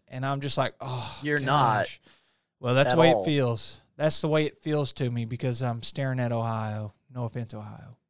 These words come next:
Speaker 2: But I still don't understand why you hate Ohio. Ohio did nothing to you.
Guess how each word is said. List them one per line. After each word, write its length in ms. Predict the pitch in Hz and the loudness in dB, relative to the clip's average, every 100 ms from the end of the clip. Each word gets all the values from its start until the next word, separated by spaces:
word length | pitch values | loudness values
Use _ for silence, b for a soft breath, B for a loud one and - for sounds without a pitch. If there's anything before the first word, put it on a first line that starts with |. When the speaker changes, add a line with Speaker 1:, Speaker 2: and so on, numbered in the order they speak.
| _ _ _ _ _ _ _ _ _ | _ _ _ _ _ _ _ _ _
Speaker 2:
But 120 | 139 | 2
I 40 | 139 | 2
still 220 | - 220 | 2 2
don't 80 | 220 | 2
understand 280 | 160 170 143 | 0 0 0
why 60 | |
you 140 | 127 110 | 0 -2
hate 200 | 131 117 | 0 0
Ohio. 300 | 110 139 117 | 2 2 2
Ohio 220 | - 196 | 0 0
did 160 | 165 | 0
nothing 400 | 123 123 165 135 120 | -2 -2 -2 -4 -8
to 120 | 95 | -10
you. 140 | 85 | -12